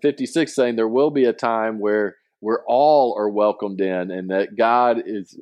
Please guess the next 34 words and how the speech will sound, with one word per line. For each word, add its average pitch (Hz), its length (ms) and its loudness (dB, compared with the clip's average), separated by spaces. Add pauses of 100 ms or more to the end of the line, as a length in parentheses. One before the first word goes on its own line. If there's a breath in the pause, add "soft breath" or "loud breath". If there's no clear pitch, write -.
(220)
uh, 104 300 -8
allows 110 440 2
all 127 420 2
to 110 100 -6
be 101 160 -4
part, 107 480 -2 (460)
uh, 95 40 -2
of 92 640 2
this, 101 360 -2 (160)
um, 90 580 0 (240)
uh, 85 300 -6 (140)
act 107 320 0
of 90 140 -2
worship, 104 480 0 (320)
says 104 440 0 (100)
that, 101 260 2
uh, 101 140 2
"My 104 240 2
house 131 460 2
shall 107 180 0
be 98 160 -2
called 107 480 2
a 85 100 -6
house 113 480 -2
of 92 240 -12
prayer 104 380 0
for - 360 -8
all 107 360 2
nations." 101 460 -4
Again, 92 380 -6 (680)
remembering 107 640 -2
God 110 420 4 (300)
is 101 320 -4
working 113 520 -2